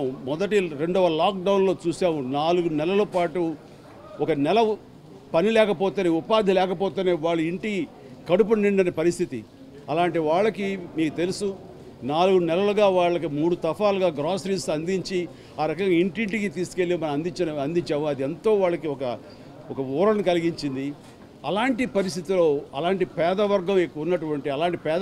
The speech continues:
కార్మికులు ఉన్నటువంటి, ఉపాధి ఏ రోజుకు ఆ రోజు సంపాదిస్తే కానీ తెలియని పరిస్థితిలో ఉన్నటువంటి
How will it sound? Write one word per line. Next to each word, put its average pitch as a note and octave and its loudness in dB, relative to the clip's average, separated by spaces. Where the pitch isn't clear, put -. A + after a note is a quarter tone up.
కార్మికులు F#3+ -2
ఉన్నటువంటి, E3 -4
ఉపాధి F3+ 0
ఏ F#3 6
రోజుకు G3 0
ఆ F3+ 2
రోజు F3+ 0
సంపాదిస్తే F3+ -4
కానీ F3 0
తెలియని E3 -2
పరిస్థితిలో D3+ -8
ఉన్నటువంటి E3 -4